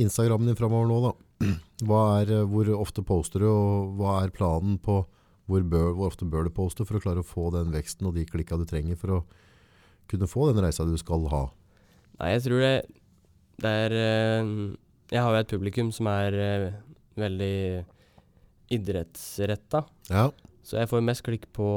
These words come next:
Speaker 2: bilder med ski på beina
Speaker 1: Mhm.
Speaker 2: og snø og den biten der. Men samtidig så er jeg kanskje en som har lyst til å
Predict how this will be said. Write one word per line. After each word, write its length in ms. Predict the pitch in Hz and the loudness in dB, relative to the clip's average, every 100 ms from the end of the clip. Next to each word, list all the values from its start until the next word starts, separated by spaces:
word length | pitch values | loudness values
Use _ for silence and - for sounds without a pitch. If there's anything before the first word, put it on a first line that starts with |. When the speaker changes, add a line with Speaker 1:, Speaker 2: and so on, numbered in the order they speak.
| 101 101 101 101 101 104 107 _ _ _ _ _ _ _ 104 | 0 0 0 -2 -2 -6 -10 _ _ _ _ _ _ _ -6
Speaker 2:
bilder 320 | 104 98 101 | -4 -2 -2
med 80 | 107 | -2
ski 80 | 101 | -4
på 140 | 104 | -2
beina 260 | 104 104 131 - - | -2 0 -2 -4 0
Speaker 1:
Mhm. 340 | 110 98 131 - _ _ - | 2 4 2 -2 _ _ -2
Speaker 2:
og 200 | 110 104 | 0 0
snø 360 | 107 104 101 | -2 0 0
og 360 | 104 101 101 98 | 0 0 0 0
den 120 | 98 | -2
biten 240 | 98 - 101 | -4 -4 0
der. 200 | 123 147 - - - _ _ _ _ - | 0 -2 -12 -20 -20 _ _ _ _ -4
Men 180 | 120 120 | 0 2
samtidig 440 | 123 117 113 117 | 0 0 0 0
så 100 | 120 | 0
er 100 | 110 117 | 0 0
jeg 40 | |
kanskje 240 | 123 110 104 | 0 0 -2
en 100 | 98 | 0
som 80 | 104 | -2
har 60 | |
lyst 140 | 101 - | -2 -2
til 80 | |
å 60 | 104 | -2